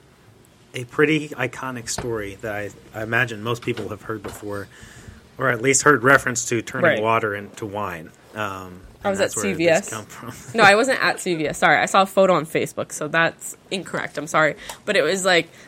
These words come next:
Speaker 2: this photo where there was wine in the water section,
Speaker 1: Oh.
Speaker 2: and someone was like, "Jesus has been here."
Speaker 1: Yes.
Speaker 2: And I thought that was kind of funny.
Speaker 1: Interesting.
Speaker 2: I giggled.
Speaker 1: Um, so this comes pretty early on in John's gospel.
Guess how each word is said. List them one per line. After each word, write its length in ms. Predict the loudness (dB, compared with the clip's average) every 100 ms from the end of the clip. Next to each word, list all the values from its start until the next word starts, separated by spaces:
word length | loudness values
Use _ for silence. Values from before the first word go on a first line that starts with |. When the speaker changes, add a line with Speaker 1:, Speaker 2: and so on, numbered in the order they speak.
| -4
Speaker 2:
this 160 | -2
photo 460 | 6 8 10 8 8
where 140 | 6
there 100 | 6
was 140 | 4 2
wine 340 | 0 0 0
in 140 | -2
the 60 | -2
water 260 | -2 -2 -4
section, 540 | -4 -4 -4 -6 -6
Speaker 1:
Oh. 280 | -8 -8 -2 0
Speaker 2:
and 120 | 2
someone 180 | 2 2
was 80 |
like, 180 | 2 0
"Jesus 320 | 0 -2 -2 -6
has 120 | 0
been 160 | 0
here." 240 | 2 0 -2 -8
Speaker 1:
Yes. 340 | -12 -12 -8
Speaker 2:
And 60 | -6
I 40 |
thought 160 | -6 -6
that 80 | -8
was 120 | -8
kind 140 | -10 -12
of 60 |
funny. 180 | -10 -12
Speaker 1:
Interesting. 320 | -12 -16 -18 -12
Speaker 2:
I 60 |
giggled. 340 | -8 -8 -10 -14 -16 -20 -20 -16 -2
Speaker 1:
Um, 580 | 4 6 4 2 -4 -10 -20 -20 -20 -20 -20 _ -16 -12 0
so 840 | 2 4 4 6 6 6 4 2 -10 -20 -16
this 280 | -6 0 0
comes 240 | 0 -2 0
pretty 220 | 0 2
early 360 | 4 4 4 4
on 200 | 2 2
in 120 | 0
John's 300 | 2 0 0
gospel. 560 | 0 0 -2 -12 -12